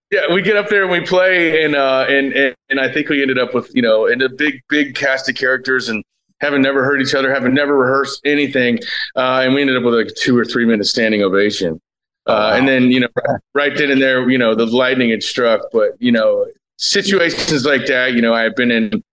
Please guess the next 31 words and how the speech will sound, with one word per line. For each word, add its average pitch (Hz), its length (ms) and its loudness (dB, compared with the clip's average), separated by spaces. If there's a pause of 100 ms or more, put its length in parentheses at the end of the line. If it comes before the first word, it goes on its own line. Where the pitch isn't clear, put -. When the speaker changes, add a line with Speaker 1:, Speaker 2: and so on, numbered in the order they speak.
(500)
Speaker 1:
not 165 260 -2
anything 156 380 0
where 135 100 2
the 123 60 2
lightning 131 360 2
had 117 100 -2
struck 117 320 -2
like 113 180 0
that 107 180 0
before, 110 320 0
but 110 160 2
a 117 40 2
lot 151 460 2
of 139 120 -2
times 131 340 -2
as 120 140 -2
a 120 60 -2
musician, 117 460 0
you're 113 160 0
really 113 300 -2
thrown 117 560 -2
into 107 200 -2
the 92 100 -6
fire. 73 480 -4 (520)
And 117 100 0
it's 120 140 -2
just 131 180 -2
like, 107 280 0
you 117 80 2
know, 95 200 0 (120)
play. 110 340 0